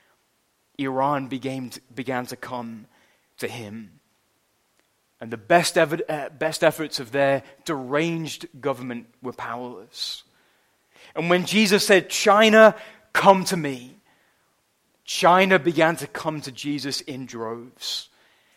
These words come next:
And the Chinese government that's more fit to govern hell than it is any nation on earth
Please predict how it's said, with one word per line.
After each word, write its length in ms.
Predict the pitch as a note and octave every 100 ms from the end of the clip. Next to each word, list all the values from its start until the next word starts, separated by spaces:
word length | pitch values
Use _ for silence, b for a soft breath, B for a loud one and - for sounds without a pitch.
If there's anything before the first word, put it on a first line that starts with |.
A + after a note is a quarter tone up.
| b b b _ _ -
And 120 | B2
the 80 | C3
Chinese 640 | - - F#3 G3 G3 E3+
government 500 | - F#3+ F3 F3 E3
that's 180 | D#3+ -
more 320 | E3 F3+ F3
fit 440 | - - F#3+ F3+ -
to 100 | D3+
govern 440 | A2+ D#3 C#3 D3+
hell 640 | C3 - C#3 C3 A#2+ A#2+ - b b b b
than 160 | C#3 C#3+
it 120 | C3+
is 340 | C#3 C3 - -
any 200 | D3+ D3
nation 460 | C3+ C3+ B2 C3+ B2+
on 160 | B2
earth 500 | A2+ A2 A2 - -